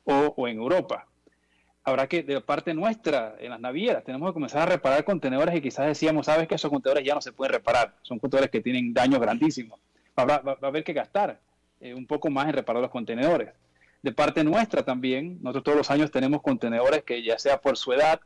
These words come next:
comenzamos a vender, parar por completo el plan de ventas de contenedores que tenemos en este momento, salir al mercado y comprar más contenedores. Lo, lo que fue la construcción de contenedores, eh, cayó cuarenta por ciento en la primera mitad del dos mil veinte.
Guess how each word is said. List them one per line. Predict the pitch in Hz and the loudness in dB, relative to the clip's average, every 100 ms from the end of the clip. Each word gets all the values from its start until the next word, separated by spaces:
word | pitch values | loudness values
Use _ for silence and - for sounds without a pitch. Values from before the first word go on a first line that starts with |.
| _ _ _ _ | _ _ _ _
comenzamos | - 127 - 135 151 | -8 -8 -4 -2 0
a | |
vender, | 127 123 170 131 | -2 0 0 0
parar | - 127 147 | 0 0 0
por | 190 151 | -2 -4
completo | 135 - 170 185 | -6 -2 -2 0
el | 165 | -2
plan | 123 143 147 | -2 -2 0
de | 143 | 0
ventas | 139 143 139 | 0 0 0
de | |
contenedores | 131 113 117 131 | -2 -6 -4 -4
que | 131 | -4
tenemos | 113 113 120 | -8 -16 -14
en | 120 | -12
este | - | -8
momento, | 135 170 208 - - _ _ _ _ - | -4 0 0 -2 -10 _ _ _ _ 0
salir | 135 147 | 4 4
al | 165 | 4
mercado | 139 - 175 214 156 | 0 -2 0 0 -2
y | |
comprar | - 127 139 135 | -10 -12 -10 -10
más | 135 | -12
contenedores. | - 139 127 120 147 170 - - _ _ _ _ | -12 -14 -12 -6 -2 -2 -4 -10 _ _ _ _
Lo, | 147 139 | -8 -4
lo | 135 | -4
que | 139 | -4
fue | - 185 202 226 - - | 0 2 4 2 -4 -8
la | 139 | -6
construcción | 131 143 131 - 175 | -4 -4 -6 -6 -4
de | 196 | 0
contenedores, | 156 135 127 123 196 175 107 - - _ _ _ _ _ _ | 0 0 0 2 4 2 0 -12 -20 _ _ _ _ _ _
eh, | - | -10
cayó | - 120 165 - | -6 -4 -4 -2
cuarenta | 160 151 190 220 214 170 | 2 2 2 -2 -4 -4
por | 135 | -8
ciento | - 208 180 135 | -6 -4 -4 -4
en | |
la | 123 | -6
primera | 127 156 | -2 0
mitad | 139 113 147 151 | 0 0 2 2
del | 135 | 0
dos | 123 117 | -2 -4
mil | 135 | 0
veinte. | 143 139 113 - | 0 -2 -6 -20